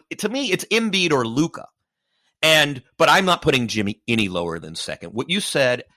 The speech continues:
it is astounding how good this guy is. And, you know, it's funny, I get a lot of crap because, uh, from listeners 'cause I'm a true shooting guy. Like, it's just a place I tend to, my eyes tend to go when I'm doing those basketball, uh, stat head reference comps. It's just a,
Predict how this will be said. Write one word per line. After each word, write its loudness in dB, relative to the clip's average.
it 2
is 4
astounding -4
how 4
good -6
this -10
guy -2
is. -2
And, 0
you 2
know, 4
it's 0
funny, 0
I 2
get -2
a -4
lot 0
of -6
crap -2
because, -8
uh, -16
from -6
listeners -6
'cause -10
I'm -4
a -10
true -10
shooting -10
guy. -4
Like, -6
it's -6
just -4
a -2
place -2
I -2
tend -10
to, -10
my -2
eyes 2
tend -2
to -2
go 0
when -2
I'm -4
doing -4
those -6
basketball, 0
uh, 0
stat -2
head -2
reference -4
comps. -6
It's -12
just -4
a, -6